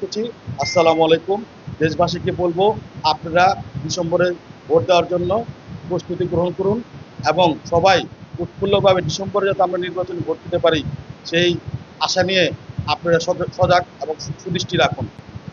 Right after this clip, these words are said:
আপনারা জানেন, বিএনপি আরও তিন তিনবার ক্ষমতা ছিল। এই দেশে যত উন্নয়ন, রাস্তাঘাট, ব্রিজ, কালভার্ট উন্নয়ন হয়েছে, সব বিএনপির হাত ধরেই হয়েছে।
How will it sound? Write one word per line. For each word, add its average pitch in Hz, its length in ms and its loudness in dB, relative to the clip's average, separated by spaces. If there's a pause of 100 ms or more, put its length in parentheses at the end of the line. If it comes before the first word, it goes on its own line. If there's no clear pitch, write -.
(680)
আপনারা 170 320 0
জানেন, 190 360 4 (800)
বিএনপি 180 420 0 (500)
আরও 151 140 2 (100)
তিন 175 140 -2
তিনবার 170 300 0
ক্ষমতা 165 380 0
ছিল। 151 240 -4 (960)
এই 160 120 0
দেশে 180 340 2
যত 185 260 2 (140)
উন্নয়ন, 180 480 2 (200)
রাস্তাঘাট, 156 640 2 (1300)
ব্রিজ, 170 260 0
কালভার্ট 170 440 2 (140)
উন্নয়ন 175 280 0
হয়েছে, 170 320 2 (240)
সব 165 200 2
বিএনপির 170 360 0
হাত 151 160 -2
ধরেই 160 160 0
হয়েছে। 143 320 2